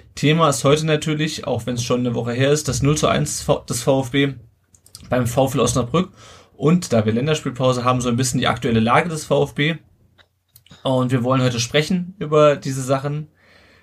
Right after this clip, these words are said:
mit Jonas. Äh, Jonas kennt ihr auf Twitter als at V F B taktisch. Äh, ihr könnt ihn lesen auf V F B taktisch D E und ihr könnt ihn hören, äh, und ich glaube auch in der App exklusiv lesen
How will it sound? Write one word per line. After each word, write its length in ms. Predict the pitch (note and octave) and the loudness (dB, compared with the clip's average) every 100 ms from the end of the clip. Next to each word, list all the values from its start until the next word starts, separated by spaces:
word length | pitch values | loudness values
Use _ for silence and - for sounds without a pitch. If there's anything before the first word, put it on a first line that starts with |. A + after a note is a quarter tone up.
| - | -8
mit 280 | B2+ B2 - - | -4 -4 -6 -4
Jonas. 680 | C3+ D3+ F#3 A3+ - - _ C3+ | 2 4 6 4 0 -12 _ -8
Äh, 280 | B2+ B2+ | -4 -2
Jonas 420 | B2 C3+ D3 C#3+ - | 0 0 2 0 0
kennt 240 | C#3+ C#3 | 0 2
ihr 400 | C3+ C3 B2+ - | 2 2 0 -2
auf 200 | - A2 | -4 -4
Twitter 460 | - D3 C#3 - - | -4 0 2 0 -2
als 360 | - A#2 - | -4 -4 -4
at 160 | A#2+ - | -4 -4
V 240 | - C3 | 0 0
F 100 | C3+ | 0
B 120 | C3+ B2 | -2 -2
taktisch. 520 | D#3+ - C#3+ - - - - - - - | -4 -4 -6 -8 -14 -20 -20 -20 -20 -8
Äh, 240 | C3 C3 A#2+ | -4 -2 -2
ihr 80 | B2 | 0
könnt 200 | D3 C#3 | 0 2
ihn 100 | B2+ | 2
lesen 340 | C#3+ F3+ D#3+ | 4 2 2
auf 240 | A#2+ A#2+ | 0 -2
V 200 | - C3 | -2 -2
F 80 | - | -2
B 80 | - | -2
taktisch 360 | E3+ F#3 F3+ - | -2 0 -4 -2
D 260 | C#3 D3+ | 0 2
E 20 | |
und 160 | C3+ C3 | 0 -2
ihr 120 | B2+ | -4
könnt 200 | - - | -2 -2
ihn 120 | B2+ | -2
hören, 440 | A#2 D#3 F3 F3 - - | 2 4 4 0 -8 -6
äh, 320 | C3 C3 C3 | -4 -2 -2
und 240 | - C3+ | -4 -6
ich 100 | - | -4
glaube 220 | - C#3 - | 0 0 0
auch 100 | C#3 | -2
in 120 | B2+ | 0
der 180 | B2+ - | 0 0
App 220 | - - _ | -2 -14 _
exklusiv 640 | D3 - - D3 D3+ F3 | -10 -8 -4 -2 -2 -4
lesen 440 | D3+ D#3 E3 F3 | -4 -2 -2 -4